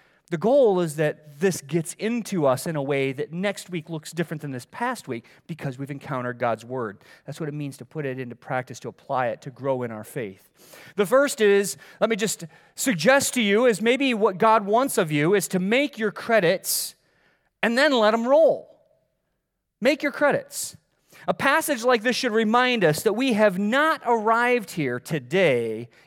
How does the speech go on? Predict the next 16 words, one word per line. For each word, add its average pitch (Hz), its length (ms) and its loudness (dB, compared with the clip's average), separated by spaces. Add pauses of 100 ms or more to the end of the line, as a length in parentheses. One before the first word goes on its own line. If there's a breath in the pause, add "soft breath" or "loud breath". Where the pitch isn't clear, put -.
in 156 160 -2
life 139 680 0 (460)
alone. 135 560 2 (1400)
Who 302 480 2
would 247 280 0
make 247 380 0
or 175 100 2
who 269 160 0
should 262 320 -4
make 226 340 -2
the 196 60 -4
credit 208 380 0
reel 131 320 -2
of 131 100 -4
your 135 140 -8
week? 131 480 -12